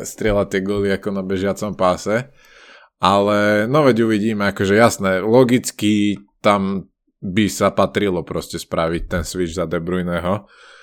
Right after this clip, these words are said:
ale neviem, proste mám nejaký taký divný pocit. Ale ešte s týmto Double Game Weekom je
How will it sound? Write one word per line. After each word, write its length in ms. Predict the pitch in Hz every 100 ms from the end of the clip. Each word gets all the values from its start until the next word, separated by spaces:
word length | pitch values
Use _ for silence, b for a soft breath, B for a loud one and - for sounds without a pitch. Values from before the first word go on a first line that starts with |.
| b b
ale 500 | - 90 87 90 90
neviem, 340 | 101 95 87
proste 380 | 85 92 - 95
mám 480 | 90 95 95 107 104
nejaký 340 | 98 90 - 90
taký 260 | 87 -
divný 340 | 85 98 92 87
pocit. 560 | 90 82 101 117 - b b
Ale 320 | 98 104 113
ešte 180 | 131 135
s 120 | -
týmto 200 | 135 -
Double 300 | 120 120 120
Game 240 | 120 120
Weekom 320 | 120 113 113 110
je 480 | 110 110 113 104